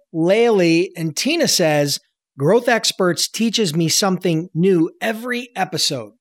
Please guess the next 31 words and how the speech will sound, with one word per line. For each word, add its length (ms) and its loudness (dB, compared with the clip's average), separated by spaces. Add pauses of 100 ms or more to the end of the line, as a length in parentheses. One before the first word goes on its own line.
Great 280 0
podcast." 600 -2 (280)
Thanks, 280 2
Tina. 320 2
Greatly 360 0
appreciate 600 2
it. 140 -6 (140)
And 120 -2
if 120 -2
you'd 140 0
like 240 0
your 100 2
review 440 2
read 500 2 (280)
on 280 0
air, 500 2 (220)
make 180 2
sure 240 2
you 220 4
go 160 6
to 80 4
iTunes 720 2 (180)
and 200 -8
add 200 0
a 60 2
review 480 2
for 160 -4
the 80 0
Growth 300 2
Experts 360 -2
podcast. 600 -2